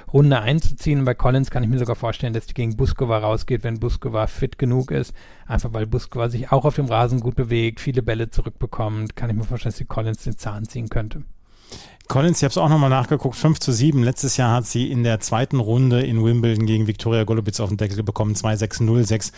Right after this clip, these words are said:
Speaker 2: Und so richtig viele berühmte Ergebnisse hat sie auf Rasen noch nicht. Das ist auch eine der großen Unbekannten hier auf dem Rasen. Madison Keys,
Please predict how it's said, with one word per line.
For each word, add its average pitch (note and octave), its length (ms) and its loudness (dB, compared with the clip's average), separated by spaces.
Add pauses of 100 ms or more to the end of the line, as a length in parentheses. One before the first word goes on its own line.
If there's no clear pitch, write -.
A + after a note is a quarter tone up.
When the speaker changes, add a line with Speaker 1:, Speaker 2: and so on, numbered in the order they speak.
(400)
Speaker 2:
Und A#2 180 2
so G#2+ 100 -2
richtig A2 320 -2
viele B2 460 2
berühmte B2 380 2
Ergebnisse A#2 500 0
hat A#2 140 -2
sie C3+ 100 -2
auf G#2+ 220 0
Rasen A2+ 320 0
noch A2 100 2
nicht. A#2+ 240 0
Das G#2+ 120 -4
ist A2 60 -6
auch G#2 180 -6
eine A2+ 200 -4
der A2 140 0
großen A#2 360 -2
Unbekannten A#2+ 680 0
hier A2 280 2 (360)
auf A2+ 180 -2
dem C3 140 0
Rasen. G#2 380 0
Madison E3+ 300 2
Keys, F3 380 2